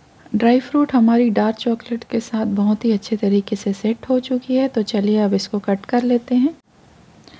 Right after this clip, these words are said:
आप जो भी शेप देना चाहते हैं अपने मनपसंद की, आप उसको दे सकते हैं। आप इसको चाहें तो बटर पेपर में फोल्ड करके भी रख सकते हैं एक एक पीस को सेपरेटली। लीजिए, मैं आपको एक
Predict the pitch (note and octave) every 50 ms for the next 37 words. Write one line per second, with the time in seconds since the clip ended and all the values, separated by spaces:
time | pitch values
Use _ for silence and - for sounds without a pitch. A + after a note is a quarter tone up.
0 | - - - - - - A#3+ B3 B3 A#3+ A#3 C4 C#4 D4 D4+ E4 D#4+ - - C#4
1 | C4+ C4+ A#3+ A3+ B3 A#3+ B3+ C4 C4 B3+ - A#3 A#3+ A#3 - A#3+ A#3+ B3 B3 A#3
2 | A#3 - A#3 A#3 A3 G#3+ A3 A#3+ B3 A#3+ - G#3 - - A3 A3+ A3+ A#3 - D4+
3 | D#4 A#3+ G#3+ G#3 - A3 G#3 - - A#3 G#3+ G3 G3 G3 G3 - G3+ G3 - -
4 | - - - _ _ _ _ _ - - - - - - - - A#3+ B3+ C4 C4
5 | C4+ C4 B3+ - - - C#4+ D4 E4 E4 - - - A#3+ A#3 A3+ A3+ A#3 C4 C4
6 | C4 C4+ C4 B3+ A3 G#3+ G3+ - A#3 A#3 A#3 - A#3 A3+ A3+ - A#3 A#3 A#3+ C4
7 | D4 C#4 - - A3+ A3 A3 A3 - - A3 A3 G#3+ - A#3+ A#3 A#3+ A#3 A3+ G3
8 | G3 - - - G#3 G3+ - - A3 G#3 G#3+ A#3+ C4 - - A3 G#3 - - A3+
9 | A3 - - A3+ A3 A3 - - - C#4 C4 - - G#3+ - - A3 G3+ G3 G3
10 | G3 - A3+ C#4+ E4 - - - - - _ _ _ _ - _ _ _ _ _
11 | _ _ _ - _ _ - - - _ _ _ - - A3 A3+ A3+ A3+ - B3+
12 | C4 C4+ B3+ B3 A#3 A3+ A3 - - - A#3+ A#3 A3+ A3